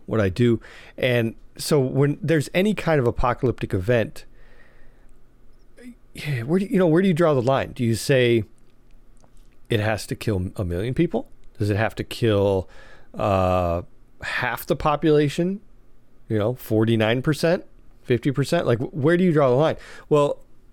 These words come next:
I think what they're saying is these are small towns, and it, it's not, it's not even half, you know, the population. It's just a, a localized event, and the zombies don't take over completely.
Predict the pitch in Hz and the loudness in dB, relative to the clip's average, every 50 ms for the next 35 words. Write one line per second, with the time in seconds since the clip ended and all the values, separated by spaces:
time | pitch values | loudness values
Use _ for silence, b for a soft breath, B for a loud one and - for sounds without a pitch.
0 | - - 147 143 - 202 185 - 160 143 - 151 143 127 - - 143 127 120 113 | -8 -6 -6 -2 -2 -2 0 0 0 0 2 2 2 2 2 0 0 2 2 0
1 | 107 - - 123 110 101 110 95 - - 156 170 170 170 165 - - 131 113 101 | 0 0 -2 -2 -2 -2 -2 -4 -4 -2 0 2 2 2 0 0 0 0 0 0
2 | 92 90 85 87 85 - - b b b b b b b b b b b b b | 0 -2 -4 -6 -8 -10 -14 b b b b b b b b b b b b b
3 | b - - - - - 110 107 104 104 98 - - 120 107 - - 113 113 117 | b -20 -20 -12 -6 -4 -4 -2 -2 -4 -6 -8 -8 -10 -10 -8 -6 -6 -4 -2
4 | 117 131 131 127 123 - - - - - - - - - - - - - - 156 | 0 0 0 0 0 -2 -6 -12 -20 -20 -20 -20 -20 -20 -16 -14 -8 -2 0 2
5 | 143 113 98 90 - - 120 98 - - - - - - 127 104 90 87 90 - | 2 2 0 -2 -4 -6 -6 -8 -8 -10 -16 -16 -10 -8 -6 -4 -4 -4 -6 -6
6 | - - - - 151 190 190 - - 82 90 - - - - - - 110 104 107 | -6 -6 -4 -2 0 0 0 0 -2 -4 -8 -6 -8 -10 -8 -4 -4 -4 -4 -4
7 | - - - - - - - - - - - - - - - 113 101 95 95 92 | -6 -12 -18 -20 -20 -20 -20 -20 -20 -20 -20 -20 -20 -12 -8 -6 -6 -4 -4 -6
8 | 92 - - - - - - - - - - - 165 175 175 - 170 151 143 131 | -8 -8 -12 -16 -20 -20 -20 -20 -20 -20 -6 -2 -2 0 2 2 2 2 2 2
9 | - 135 117 104 120 110 101 101 - b b b b b b b b - - 95 | 0 0 0 2 2 0 0 -2 -6 b b b b b b b b -6 -4 -4
10 | 98 92 127 131 135 139 135 135 127 123 107 - - b b b b b - - | -2 0 2 2 2 2 2 2 2 0 0 -4 -8 b b b b b -4 0
11 | 135 117 - - - - 123 110 - 113 101 95 98 90 - 95 85 90 85 - | 0 0 0 -2 -4 -4 -4 -4 -2 -4 -4 -4 -4 -6 -8 -10 -10 -10 -10 -12
12 | - - - - | -12 -14 -20 -20